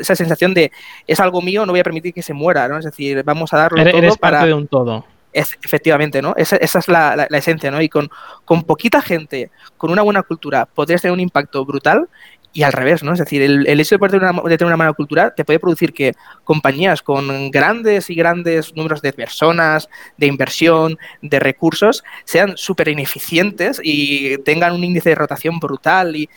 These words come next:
Speaker 1: y de falta de, de, de cariño, de ownership de, de, de sus personas, porque no tienen una cultura buena. Eh, ese es el, el, el gran matiz, ¿no? Ese es el poder que tiene de tener una buena cultura, ¿no? Que, que con poco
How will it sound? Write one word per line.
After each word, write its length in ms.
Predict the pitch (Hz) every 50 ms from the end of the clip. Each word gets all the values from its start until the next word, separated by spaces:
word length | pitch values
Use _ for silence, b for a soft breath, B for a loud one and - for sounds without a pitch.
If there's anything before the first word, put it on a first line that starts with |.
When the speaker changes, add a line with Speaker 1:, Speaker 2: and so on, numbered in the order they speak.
| B B B B
Speaker 1:
y 80 | B 156
de 80 | 151 143
falta 320 | - 165 156 160 185 175
de, 180 | 165 165 160 156
de, 260 | 156 156 151 151 143 -
de 120 | 147 143
cariño, 420 | _ - 143 147 185 190 175 156
de 80 | 151 151
ownership 400 | 160 165 165 156 - - 147 147 _ B B B B B B
de, 300 | 156 151 143 139 139 143
de, 220 | 139 143 143 156 160
de 100 | - 143
sus 160 | - - -
personas, 480 | - 139 - - 160 202 285 302 - b b b b b b b _ _ _ _ _ _ -
porque 220 | - 151 - 147
no 80 | 147 156
tienen 220 | - 202 170 143
una 180 | 139 135 131 131
cultura 460 | 139 131 - - 135 123 127 - _ _ _ _ _ -
buena. 340 | 151 143 127 - - - - _ _ _ _ _ _ _ _ - -
Eh, 560 | 147 139 139 139 139 135 139 135 135 135 - -
ese 160 | - - -
es 100 | 185 -
el, 240 | 196 165 147 147 143
el, 200 | 147 151 147 143 -
el 80 | 143 143
gran 220 | 160 151 160 180
matiz, 400 | 170 147 139 - 147 139 135 -
¿no? 80 | 143 156
Ese 120 | 165 185
es 60 | 180 -
el 120 | 139 151
poder 320 | - - 143 139 147 151
que 100 | - 156
tiene 200 | 143 - 151 147
de 100 | 147 143
tener 180 | 147 143 139 143
una 140 | 143 143 135
buena 220 | 139 139 139 131
cultura, 360 | - - 120 - 143 131 117
¿no? 160 | 117 131 156 -
Que, 160 | 139 135 135 B B B B B B B
que 140 | - 156
con 240 | 143 - 147 151 - -
poco 440 | - - 180 185 - 254 302 349